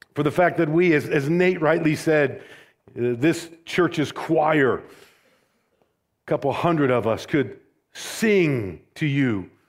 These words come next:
and praise your greatness. You are, we said, Father,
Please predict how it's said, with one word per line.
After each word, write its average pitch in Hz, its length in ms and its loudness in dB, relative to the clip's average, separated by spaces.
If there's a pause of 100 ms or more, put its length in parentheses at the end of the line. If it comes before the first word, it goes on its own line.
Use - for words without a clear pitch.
(760)
and - 120 -20
praise 175 640 2
your 170 280 2
greatness. 143 720 -2
You 220 440 2
are, 147 220 4
we 147 160 2
said, 196 400 0
Father, 147 400 2